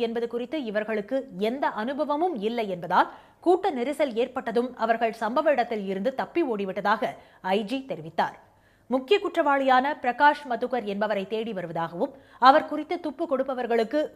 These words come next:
ஒரு லட்சம் ரூபாய் பரிசு வழங்கப்படும் என்றும் கூறிய அவர், பிரகாஷ் மதுகருக்கு எதிராக ஜாமீனில் வெளிவர முடியாத பிடி வாரண்ட் பிறப்பிக்கப்படும் என்றும் தெரிவித்தார். நிகழ்ச்சிக்கான அனுமதி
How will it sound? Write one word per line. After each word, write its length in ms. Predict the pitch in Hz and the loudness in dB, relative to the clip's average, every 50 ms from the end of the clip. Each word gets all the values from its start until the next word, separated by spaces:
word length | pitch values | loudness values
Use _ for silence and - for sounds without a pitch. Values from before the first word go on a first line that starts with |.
| 190 202 | 0 2
ஒரு 140 | 247 285 320 320 | 2 2 4 2
லட்சம் 280 | 302 285 - 302 262 262 | 0 0 0 -2 -2 0
ரூபாய் 280 | 277 269 277 277 277 277 254 | 0 4 4 2 2 2 -2
பரிசு 240 | 233 269 262 330 277 214 | -4 -2 -2 -2 -2 -2
வழங்கப்படும் 440 | 196 220 214 208 190 202 196 196 202 | -2 -2 -4 -4 -4 -2 -2 -2 -2
என்றும் 240 | 202 208 285 254 - - | -2 -2 -6 -6 -4 -4
கூறிய 260 | 202 202 190 180 190 | -4 -2 0 4 4
அவர், 180 | 247 190 - - - - - - _ _ _ - | 4 4 4 -2 -14 -20 -20 -20 _ _ _ 0
பிரகாஷ் 420 | 277 277 285 370 370 392 370 - 302 | 2 6 10 10 10 10 8 4 -4
மதுகருக்கு 480 | 262 254 285 277 285 269 262 262 254 220 220 | -2 -2 0 -2 0 0 0 0 -2 -2 0
எதிராக 400 | 233 233 226 226 226 269 262 262 262 - - - 180 170 | 2 4 4 4 4 2 0 0 -2 -8 -14 -6 2 6
ஜாமீனில் 520 | 208 214 247 269 330 339 330 339 330 285 240 | 6 6 6 4 0 -4 -4 -4 -2 -2 -2
வெளிவர 260 | 262 269 269 269 262 247 208 208 | -2 -2 0 2 2 2 0 0
முடியாத 420 | 208 247 269 269 277 302 330 320 330 254 | 0 4 6 6 6 6 4 2 -2 -2
பிடி 180 | 240 240 277 240 233 | -4 -4 -2 0 2
வாரண்ட் 360 | 226 233 240 240 233 240 - | 2 2 2 0 0 -4 -8
பிறப்பிக்கப்படும் 600 | - 220 220 240 220 226 202 - 220 208 196 180 175 | -8 -6 -6 -6 -6 -6 -4 -4 -2 -2 -2 -4 -4
என்றும் 220 | 170 185 262 262 - - | -4 -4 -6 -6 -6 -8
தெரிவித்தார். 460 | 180 170 165 170 - 214 165 - - - - _ _ _ _ _ _ _ _ - | -8 -8 -8 -4 -2 -2 -2 -2 -6 -16 -20 _ _ _ _ _ _ _ _ 0
நிகழ்ச்சிக்கான 600 | 220 247 320 339 330 349 392 370 339 311 294 185 175 180 214 | 0 4 4 4 4 2 0 2 4 4 4 4 2 0 0
அனுமதி 300 | 240 254 240 233 247 | 0 0 -2 -2 -2